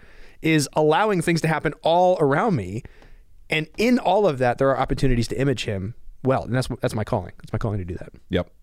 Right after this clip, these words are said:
Speaker 2: absolutely. And you do it well, my friend. You're a good preacher. So here we are in culture, right? As Christ followers.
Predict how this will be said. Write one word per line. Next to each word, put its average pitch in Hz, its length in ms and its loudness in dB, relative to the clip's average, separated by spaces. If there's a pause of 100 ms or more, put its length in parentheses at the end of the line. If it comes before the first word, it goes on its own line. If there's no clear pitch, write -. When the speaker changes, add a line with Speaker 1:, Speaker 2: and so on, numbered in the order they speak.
(160)
Speaker 2:
absolutely. 80 440 -8
And 117 160 2
you 107 60 2
do 92 120 2
it 76 60 -2
well, 90 160 2
my 76 100 -4
friend. 71 320 -8 (340)
You're 101 80 -10
a - 40 -6
good 90 160 -6
preacher. - 340 -6 (440)
So - 160 -2
here 120 120 2
we 117 120 2
are 104 120 2
in 92 80 -2
culture, - 380 -6 (120)
right? 90 220 -4 (240)
As 104 160 0
Christ 85 240 -4
followers. 69 460 -12